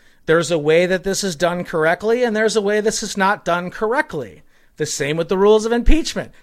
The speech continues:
The same with impeachment itself has to go through the steps of impeachment, or it is not an impeachment. So we're in the part of the scapegoat right now where they have lodged,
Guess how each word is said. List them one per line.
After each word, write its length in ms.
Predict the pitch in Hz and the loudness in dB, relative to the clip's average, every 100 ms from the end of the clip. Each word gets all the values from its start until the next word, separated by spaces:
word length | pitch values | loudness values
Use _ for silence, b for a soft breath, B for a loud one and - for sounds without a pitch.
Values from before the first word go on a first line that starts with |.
| b | b
The 80 | 127 | -10
same 260 | - 131 | -8 -6
with 120 | 170 185 | -4 -4
impeachment 520 | 202 214 214 220 220 | -2 -2 -2 -4 -4
itself 380 | - 247 262 - | 0 2 2 0
has 260 | 180 202 | -2 0
to 100 | 214 | 0
go 180 | 202 220 | 2 2
through 180 | 226 214 | 2 0
the 100 | 214 | -2
steps 320 | - 214 220 | 0 0 2
of 160 | 208 202 | 0 0
impeachment, 640 | 202 247 262 233 226 226 b b | -2 -2 -2 -4 -4 -6 b b
or 280 | 170 202 247 | 4 4 2
it 200 | 190 240 | -4 -4
is 260 | 190 190 160 | -6 -6 -6
not 320 | 165 185 214 175 | -6 -6 -6 -6
an 120 | 185 | -6
impeachment. 720 | 180 - 190 185 - 110 _ B B B | -6 -6 -8 -8 -14 -20 _ B B B
So 180 | - 156 | -4 0
we're 340 | 180 277 294 | 2 2 2
in 120 | 277 | 2
the 80 | 226 | 0
part 420 | - 240 254 262 | 2 4 6 6
of 160 | 226 170 | 2 -4
the 80 | 175 | -6
scapegoat 640 | - 254 294 - 202 160 | -2 -2 -4 2 4 4
right 260 | 165 156 143 | 2 0 0
now 380 | 143 151 196 b b b b | -6 -4 -6 b b b b
where 520 | 160 190 190 190 - | -2 2 4 4 2
they 320 | 185 190 196 | -6 -4 -2
have 420 | 190 185 185 160 190 | -2 0 0 -4 -6
lodged, 680 | 156 170 196 240 220 - | 0 2 2 2 -2 -10